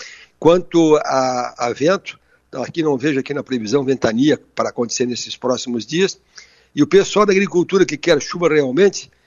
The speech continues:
então tá colocando essa pancadinha leve entre hoje e amanhã,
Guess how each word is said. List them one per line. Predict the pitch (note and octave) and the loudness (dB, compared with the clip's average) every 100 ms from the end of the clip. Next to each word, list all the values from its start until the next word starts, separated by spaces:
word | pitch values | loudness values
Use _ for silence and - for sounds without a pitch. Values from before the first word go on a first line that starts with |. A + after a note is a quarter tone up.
| _ | _
então | - D3 | -8 -6
tá | D#3 | -4
colocando | - D3 C3 D#3 E3+ C#3+ B2+ A2 _ | -2 -2 0 0 0 -2 -6 -8 _
essa | - C3 | -8 -6
pancadinha | D3+ C#3 C3+ C3+ D3 | -4 -2 -2 -2 0
leve | C#3 C3 | 0 0
entre | C3+ C3 | 0 2
hoje | C3+ C3 | 2 2
e | |
amanhã, | E3 D#3+ E3 A3 | 0 2 4 2